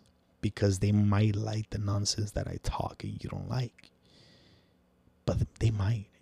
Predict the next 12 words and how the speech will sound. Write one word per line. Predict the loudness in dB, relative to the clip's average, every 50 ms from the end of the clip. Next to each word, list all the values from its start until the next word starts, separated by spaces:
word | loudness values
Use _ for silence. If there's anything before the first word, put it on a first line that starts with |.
| -8 0
And | 2 4 4
they | 4
might | 4 2 2
have | 2 2
friends | 4 2 4 4
that | 2 2
they | 2 2
also | 2 2 0 0 -2
like | -2 -2 -4 -4 -4 -4
nonsense. | -4 -4 -4 -4 -6 -6 -6 -6 -4 -4 -4 -6 -10 _ _ _ _ _ _ -14 -4 2
This | 2 2 2 2 -2 -4
nonsense. | -6 -8 -8 -8 -8 -8 -8 -8 -10 -10 -10 -10 -10